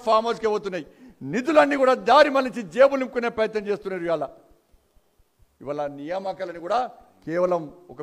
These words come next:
కుటుంబానికి మాత్రమే పరిమితమైనవి. కాబట్టి సోదరులారా, ఈ తెలంగాణ రాష్ట్రంలో టీఆర్ఎస్ పార్టీ యొక్క అవినీతి, అహంకార, స్వార్థపూరిత రాజకీయాలను ఎక్కడికక్కడ అడ్డుకోవాల్సిన అవసరం మనం ఉంది. ఒక భారతీయ జనతా పార్టీ మాత్రమే టీఆర్ఎస్ పార్టీకి ప్రత్యామ్నాయమని చెప్పి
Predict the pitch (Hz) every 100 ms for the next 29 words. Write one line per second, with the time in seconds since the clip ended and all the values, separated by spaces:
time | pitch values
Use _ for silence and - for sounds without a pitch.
0 | - 165 247 226 208 190 180 175 170 156
1 | 147 143 131 120 _ _ _ 165 185 175
2 | 196 202 190 170 143 - - _ _ -
3 | 240 262 240 254 247 247 233 233 233 233
4 | 214 151 - - _ 247 269 277 269 262
5 | 269 269 - 262 262 269 254 269 269 -
6 | 262 240 277 269 262 233 277 311 302 285
7 | 269 277 254 254 247 254 247 226 156 -
8 | - - 156 262 285 294 285 277 277 277
9 | 277 294 285 262 262 254 254 240 226 196
10 | - - - 226 202 262 311 302 285 285
11 | 269 285 285 277 277 277 254 294 285 294
12 | 262 - - - - 277 294 285 285 285
13 | 294 277 285 277 285 294 285 277 277 269
14 | 233 269